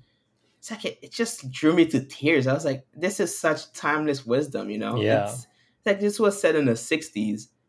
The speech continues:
Speaker 1: and I'm like, and it still applies today.
Speaker 2: Yeah.
Speaker 1: And it was like, um, the part where he mentioned,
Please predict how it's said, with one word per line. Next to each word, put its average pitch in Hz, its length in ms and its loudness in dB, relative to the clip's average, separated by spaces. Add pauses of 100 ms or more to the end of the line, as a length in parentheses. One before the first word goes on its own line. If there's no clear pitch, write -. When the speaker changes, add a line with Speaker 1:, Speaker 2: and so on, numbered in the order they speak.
Speaker 1:
and 160 100 -2
I'm 175 120 -2
like, 131 220 -2
and 175 100 -6
it 170 80 -6
still 180 320 0
applies 151 420 2
today. 131 520 -2 (440)
Speaker 2:
Yeah. 110 420 2 (300)
Speaker 1:
And 127 120 -6
it - 20 2
was 139 100 0
like, 127 280 -4 (420)
um, 135 260 2
the 135 100 4
part 156 360 2
where 139 120 0
he 143 160 -2
mentioned, 131 600 0